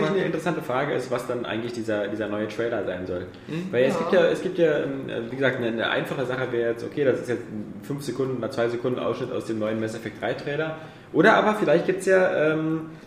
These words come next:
Speaker 1: auch doch was aus dem Multiplayer-Universum. Also es gibt ja die Theorie, dass es, äh,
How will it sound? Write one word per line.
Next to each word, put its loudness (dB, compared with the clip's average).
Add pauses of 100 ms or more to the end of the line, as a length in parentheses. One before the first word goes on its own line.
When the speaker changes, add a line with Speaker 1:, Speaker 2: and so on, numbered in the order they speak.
(280)
Speaker 1:
auch 0
doch 4
was 2
aus -6
dem -2
Multiplayer-Universum. -2
Also -2
es -4
gibt -6
ja -2
die -6
Theorie, 2
dass 0
es, -8
äh, 2